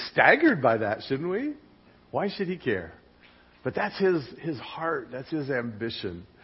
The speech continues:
And so as you go this morning, go with that expectation that he wants to meet with you because he wants to enable you and empower you to live in that world out there, right?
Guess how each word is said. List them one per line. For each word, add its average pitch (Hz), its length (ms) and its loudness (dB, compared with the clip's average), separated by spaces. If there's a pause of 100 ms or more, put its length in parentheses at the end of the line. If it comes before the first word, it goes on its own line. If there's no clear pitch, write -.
(300)
And 156 100 0
so 240 140 8
as 202 100 6
you 160 180 -2
go 202 480 4
this 156 300 2
morning, 127 560 0 (340)
go 226 220 10
with 233 140 8
that 175 180 6
expectation 170 1000 2
that 123 100 2
he 175 140 0
wants 240 440 0
to 151 100 0
meet 165 280 2
with 143 180 -2
you 196 240 2
because 147 320 -2
he 170 80 2
wants 175 300 -2
to 175 80 -2
enable 175 400 -2
you 160 240 0
and 147 80 -2
empower 160 420 -2
you 117 320 0 (380)
to 151 100 6
live 190 300 10
in 180 140 4
that 170 200 4
world 202 380 8
out - 280 2
there, 104 220 6
right? 190 420 6